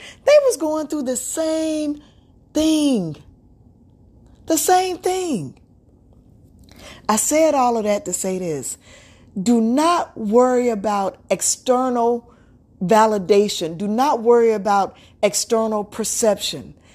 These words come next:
This is your life. This is your life, and you only get one. So I'm gonna ask you again. Whatever you wrote on that paper,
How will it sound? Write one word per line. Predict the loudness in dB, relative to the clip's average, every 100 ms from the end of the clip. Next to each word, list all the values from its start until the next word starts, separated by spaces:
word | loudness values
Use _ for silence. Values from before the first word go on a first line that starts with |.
| _ -2
This | -2 2
is | 0 0 -4 0
your | 2 2
life. | 2 0 0 -2 -12 -20 -20 _ _ _ _ _ _ -4
This | -2 0
is | 0 2
your | 2 2
life, | 0 0 0 -4 -16 -20 -10
and | -6 -4
you | 0
only | 0 0 -2
get | -2 -4
one. | -8 -12 -14 -20 _ _ _ _ _ _ _ _ -20 -20 -20 -20 -20 -20 -20 -20 -20 -20 -20 -20 -20 -20 -14
So | -2 -2
I'm | 0
gonna | -2 -2
ask | -2 -2 -4
you | -6
again. | -8 -8 -12 -14 -18 -20 -20 _ _ _ -20 -20 _ -20 -20 -20 -20 -14 0
Whatever | 4 6 4 2
you | -2 -2
wrote | 0 -2
on | -2 -2
that | -4 -4
paper, | -4 -4 -6 -20